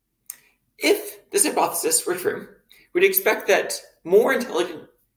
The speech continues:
animals would be less random.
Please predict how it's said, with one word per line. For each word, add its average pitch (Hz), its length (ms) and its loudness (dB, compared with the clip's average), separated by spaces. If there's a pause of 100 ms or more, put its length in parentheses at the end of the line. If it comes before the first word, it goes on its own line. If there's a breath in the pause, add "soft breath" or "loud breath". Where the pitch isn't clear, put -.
animals 127 460 -8 (680 soft breath)
would 170 160 0
be 180 480 -6
less 156 280 0
random. 123 340 -4